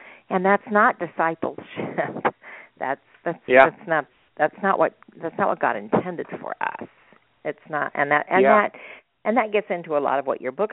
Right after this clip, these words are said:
Speaker 1: said about being, being a Pharisee, because
Speaker 2: Well,
Speaker 1: if
Speaker 2: that's
Speaker 1: we
Speaker 2: a,
Speaker 1: have a list
Speaker 2: exactly.
Speaker 1: of, if we have a list of what's good, and I look at you and you're not doing what is on my good list, then you're bad. And so that's where we get into, I think, a lot of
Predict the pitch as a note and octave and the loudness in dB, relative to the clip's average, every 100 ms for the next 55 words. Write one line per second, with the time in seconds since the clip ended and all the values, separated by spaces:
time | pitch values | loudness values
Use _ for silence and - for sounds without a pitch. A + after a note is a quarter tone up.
0 | D#3 B2 E2 - C#3 B2+ - D#3 D#3 C3 | -4 -4 -4 -8 -8 -8 -12 -8 -6 -4
1 | B2+ - F4 C#4+ - - - C#3+ D3 B2+ | -6 -2 0 0 -4 -10 -10 -2 -2 -2
2 | - - - G#3 F3+ A2+ B2 G3+ F3+ D3 | -6 -18 -4 0 2 2 0 0 0 0
3 | C#3+ E3 F3 F3 D#3+ G2+ _ _ _ _ | 2 2 2 -2 -4 -10 _ _ _ _
4 | _ _ - G3+ G#3+ G#3 E3+ D#3 F3 - | _ _ -6 -2 0 0 0 -2 -4 -4
5 | D3+ A2 - - - D3+ - - E3+ _ | -6 -8 -10 -4 2 2 2 -4 -18 _
6 | _ _ - E3 E3+ D#3+ D3+ D#3 - F3 | _ _ -6 -2 -2 -2 -6 -8 0 2
7 | D3+ D3 D3 C3 - E3+ F#3+ D3+ C#3+ - | 2 -2 -6 -6 -4 -2 0 -2 -6 -14
8 | - C#3+ B2+ - D#3+ D3+ C3+ B2+ B2 A3 | -4 0 0 -2 -2 0 0 -4 0 0
9 | G#3 B2 - - _ _ _ _ - D#3+ | 2 -2 -4 -16 _ _ _ _ -2 0
10 | C#3 C3 D3 F#3+ D3 E3 A#3 D#4+ - - | 2 0 -8 -8 -2 2 2 0 -4 -10
11 | _ - E3+ - E3+ D3+ C#3+ - G3 - | _ -10 -10 -2 0 0 -2 -2 -2 0
12 | A3 G3+ F#3+ E3+ D#3 C#3+ - C3+ C3 B2+ | 0 0 -2 -2 -4 -4 -6 -6 -2 -2
13 | - | -4